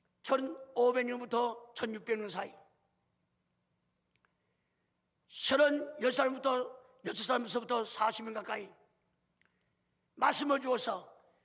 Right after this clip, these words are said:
성령님의 감동 감화해서 성경을 기록한 말씀이 아-, 아니겠습니까? 어? 그러니까 이 말씀은 살아계신 하나님 말씀이야.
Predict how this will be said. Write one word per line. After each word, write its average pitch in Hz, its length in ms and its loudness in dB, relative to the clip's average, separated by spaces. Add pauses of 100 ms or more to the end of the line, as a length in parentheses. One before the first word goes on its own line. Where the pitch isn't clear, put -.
(140)
성령님의 277 680 0
감동 254 380 0
감화해서 233 840 0 (320)
성경을 277 420 0
기록한 240 360 -6
말씀이 240 380 -10 (100)
아-, - 180 -6
아니겠습니까? 202 580 -12 (640)
어? 440 120 -14 (760)
그러니까 302 400 2 (360)
이 285 140 2
말씀은 277 500 -2 (220)
살아계신 262 380 0
하나님 233 240 -2
말씀이야. 226 500 -10